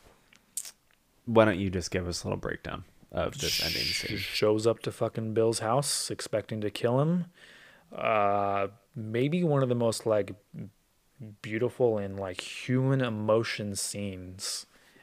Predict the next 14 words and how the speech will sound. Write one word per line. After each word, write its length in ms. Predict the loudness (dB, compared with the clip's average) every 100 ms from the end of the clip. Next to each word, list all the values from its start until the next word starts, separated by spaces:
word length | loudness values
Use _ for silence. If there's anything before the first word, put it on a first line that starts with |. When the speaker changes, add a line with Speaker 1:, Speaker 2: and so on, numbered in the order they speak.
| _
Speaker 2:
in 460 | -6 -6 -10 -12 -8
his 240 | -6 -6
first 340 | -4 -2 -2 -6
f-, 340 | -10 -14 -12 -14
five 420 | 2 4 6 4
movies, 400 | 0 0 0 -4
technically. 640 | -6 -10 -10 -10 -8 -6 -6
Speaker 1:
Mm-hmm. 280 | -6 -6 -8 -12 -18 -18 0
Speaker 2:
I 140 | 0
think 260 | 2 -2 -2
when 120 | -2
she 220 | -2 -2
shows 380 | 0 2 2 2
up 280 | 2 0